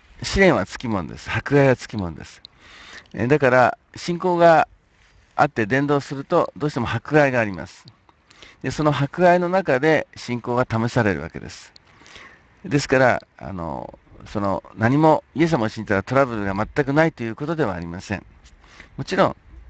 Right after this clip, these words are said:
いろんなトラブルから守られますし、えー、その、イエス様が助けてくれますが、しかし私たちは、えー、信仰の成長ということで、訓練ということで、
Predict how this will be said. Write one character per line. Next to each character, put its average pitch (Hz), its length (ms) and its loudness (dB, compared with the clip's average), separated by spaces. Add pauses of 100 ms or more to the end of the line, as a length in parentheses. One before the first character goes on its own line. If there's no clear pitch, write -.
(100)
い 101 80 -4
ろ 113 80 2
ん 117 60 2
な 117 80 2
ト 113 140 0
ラ 110 100 4
ブ 98 80 -8
ル 98 100 -6
か 101 100 -6
ら 95 100 0
守 101 280 0
ら 110 120 2
れ 107 80 2
ま 107 120 -2
す - 200 -12
し、 165 200 -6 (760)
え - 760 -8
ー、 - 60 -12
そ 104 160 -2
の、 98 240 0 (720)
イ 104 80 0
エ 113 60 4
ス - 40 -4
様 92 240 2
が 101 260 2 (240)
助 - 200 -4
け 147 60 -2
て 104 100 -2
く - 100 -4
れ 135 100 2
ま 147 120 4
す - 160 -8
が、 67 120 -10 (720)
し - 80 -8
か 180 140 2
し 113 100 -8
私 151 240 -2
た 117 100 -8
ち 120 200 -10
は、 123 240 2 (520)
え - 180 -16
ー、 - 20 -14
信 139 240 -6
仰 143 140 0
の 127 180 0
成 143 200 2
長 139 300 2
と - 240 -2
い 131 180 0
う 123 140 -6 (160)
こ 120 80 -10
と 120 140 0
で、 101 200 -2
訓 202 200 4
練 123 180 2
と 95 80 -8
い 95 60 -4
う 90 40 -8
こ 101 120 -8
と 120 120 -4
で、 131 220 0